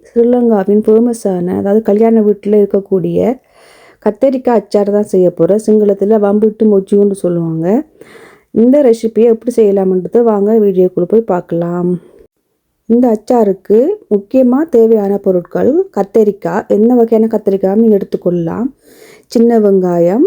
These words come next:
பச்சை மிளகாய், இவ்வளவுதான் முக்கியமா தேவை. இதுக்கு தேவையான ஸ்பைசி பொருட்களை போடக்குள்ள காட்டுறேன். வீடியோவை ஸ்கிப் பண்ணாம பாருங்க தொடர்ந்து. இப்ப கத்தரிக்காயை நல்லா கழுவிட்டு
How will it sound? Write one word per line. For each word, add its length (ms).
பச்சை 300
மிளகாய், 460
இவ்வளவுதான் 420
முக்கியமா 500
தேவை. 360
இதுக்கு 300
தேவையான 560
ஸ்பைசி 460
பொருட்களை 360
போடக்குள்ள 460
காட்டுறேன். 460
வீடியோவை 480
ஸ்கிப் 320
பண்ணாம 420
பாருங்க 420
தொடர்ந்து. 480
இப்ப 200
கத்தரிக்காயை 680
நல்லா 400
கழுவிட்டு 640